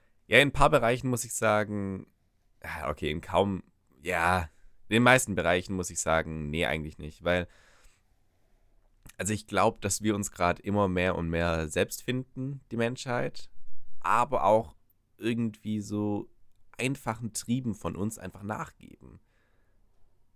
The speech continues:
So, keine Ahnung, diese ganze Social Media, das ganze Social Media Zeug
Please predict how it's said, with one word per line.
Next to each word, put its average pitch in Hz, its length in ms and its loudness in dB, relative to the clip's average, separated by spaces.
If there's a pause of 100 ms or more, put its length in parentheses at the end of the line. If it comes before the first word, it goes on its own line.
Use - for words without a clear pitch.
(640)
So, 87 600 -2
keine 107 240 0
Ahnung, 98 260 -2
diese 92 240 -8
ganze 107 420 -4
Social 101 400 -4
Media, 87 640 0 (140)
das - 260 -8
ganze 101 240 -4
Social 98 240 -8
Media 107 260 -4
Zeug 95 320 -2